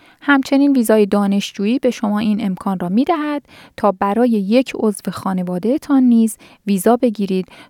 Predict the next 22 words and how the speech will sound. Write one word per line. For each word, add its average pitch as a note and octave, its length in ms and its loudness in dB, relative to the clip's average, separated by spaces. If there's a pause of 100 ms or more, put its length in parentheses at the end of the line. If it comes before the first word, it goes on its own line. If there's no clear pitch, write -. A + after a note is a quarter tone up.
تا C4 180 2
در G#3+ 240 0
طول B3+ 340 -2
تحصیل G#3+ 640 -4
همراه G3 500 0
شما A3 360 0
در F#3 200 -4
استرالیا F3 600 -2
بماند. - 560 -4 (920)
اما D#4 520 0 (100)
باید G3+ 320 2
توجه G3+ 500 -2
داشته G#3+ 300 -4
باشید C4+ 340 -4
که C4+ 220 -2 (220)
هدف A3 480 0 (180)
اصلی A3 500 -2
ویزای F#3 500 0
دانشجویی F#3 840 -2 (280)
در G3 240 0 (100)
درجهٔ G3 520 0 (100)
اول G3+ 400 -2